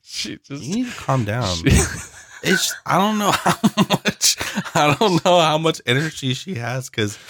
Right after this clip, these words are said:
Speaker 2: I took her out for a walk.
Speaker 1: Yeah.
Speaker 2: And then we played, like, we, like, we, I, we, ch-, I chased her
Speaker 1: Outside.
Speaker 2: around. We played outside,
Speaker 1: Outside.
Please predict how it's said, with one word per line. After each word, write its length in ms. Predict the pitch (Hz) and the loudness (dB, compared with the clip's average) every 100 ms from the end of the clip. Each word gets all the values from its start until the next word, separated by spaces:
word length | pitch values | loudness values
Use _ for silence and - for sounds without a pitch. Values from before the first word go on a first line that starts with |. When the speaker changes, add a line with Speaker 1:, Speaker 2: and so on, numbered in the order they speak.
| - - | -16 -6
Speaker 2:
I 60 | |
took 240 | 101 135 131 | -4 -2 0
her 100 | 131 | 0
out 140 | 135 | 0
for 180 | - 139 | -2 -2
a 80 | 131 | 0
walk. 460 | 101 82 - _ _ | 0 -2 -4 _ _
Speaker 1:
Yeah. 100 | - - - - | -20 -20 -20 -8
Speaker 2:
And 120 | 92 | -2
then 100 | 92 | 0
we 120 | 95 | -2
played, 540 | - 123 117 82 80 - | -4 0 0 0 -6 -10
like, 360 | 87 85 76 _ _ _ _ _ _ _ | -4 -4 -4 _ _ _ _ _ _ _
we, 280 | 95 101 - _ _ _ | -8 -6 -8 _ _ _
like, 240 | 78 90 - | -14 -14 -6
we, 220 | 104 98 98 _ - | -4 -4 -10 _ -16
I, 320 | - 87 87 - - 50 _ | -6 -4 -4 -6 -18 -20 _
we, 140 | 92 | -14
ch-, 160 | - - | -12 -12
I 80 | 92 | -10
chased 340 | 87 - 101 - | -6 0 0 4
her 60 | 98 | 4
Speaker 1:
Outside. 120 | 87 | 4
Speaker 2:
around. 280 | 98 107 104 | 4 2 0
We 60 | |
played 200 | 87 92 | -4 -8
outside, 680 | - 82 80 - 107 117 101 | -6 -8 -10 -2 0 2 0
Speaker 1:
Outside. 120 | - | -4